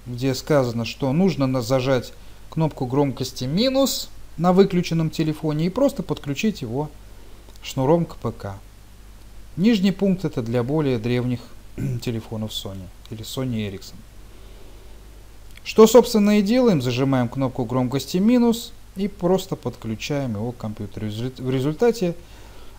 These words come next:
вот это окошко должно самостоятельно исчезнуть, и прошивка пойдет. Ну вот, <clears throat> телефон подключился,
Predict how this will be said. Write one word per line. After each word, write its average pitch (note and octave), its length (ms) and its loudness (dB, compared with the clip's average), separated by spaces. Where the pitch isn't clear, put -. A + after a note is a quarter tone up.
вот C#3+ 220 0
это C3 180 0
окошко B2+ 420 -2
должно A#2 280 -2
самостоятельно C#3 760 -2
исчезнуть, G3+ 520 0
и - 20 -2
прошивка C3 560 -2
пойдет. G2 480 -8
Ну F3+ 160 2
вот, C#4+ 300 4
<clears throat> - 360 0
телефон E3 300 2
подключился, A3 800 2